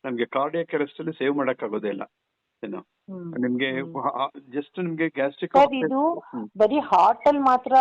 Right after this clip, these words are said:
Speaker 2: ಬ್ಲಾಕೇಜಸ್ ನ ತೆಗಿಯಲ್ಲ, ಇಡೀ ಬಾಡಿ ನರನಾಡಿಗಳಲ್ಲಿ ಬ್ಲಾಕೇಜಸ್ ನ ತೆಗಿಯುತ್ತೆ.
Speaker 1: ಈಗ
Speaker 2: ಆಮೇಲೆ
Speaker 1: ಯಾರೋ ಪೇಷಂಟ್
Speaker 2: ಇನ್ನೊಂದ್
Speaker 1: ಇದ್ರೆ,
Speaker 2: ಏನಂದ್-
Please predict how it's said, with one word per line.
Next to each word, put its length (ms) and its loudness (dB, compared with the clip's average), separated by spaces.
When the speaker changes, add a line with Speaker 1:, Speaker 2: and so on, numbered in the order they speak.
Speaker 2:
ಬ್ಲಾಕೇಜಸ್ 760 0
ನ 60 2
ತೆಗಿಯಲ್ಲ, 440 0
ಇಡೀ 460 0
ಬಾಡಿ 540 4
ನರನಾಡಿಗಳಲ್ಲಿ 960 2
ಬ್ಲಾಕೇಜಸ್ 640 0
ನ 40 -4
ತೆಗಿಯುತ್ತೆ. 680 -4
Speaker 1:
ಈಗ 220 -2
Speaker 2:
ಆಮೇಲೆ 200 4
Speaker 1:
ಯಾರೋ 120 4
ಪೇಷಂಟ್ 220 0
Speaker 2:
ಇನ್ನೊಂದ್ 400 4
Speaker 1:
ಇದ್ರೆ, 20 6
Speaker 2:
ಏನಂದ್- 320 2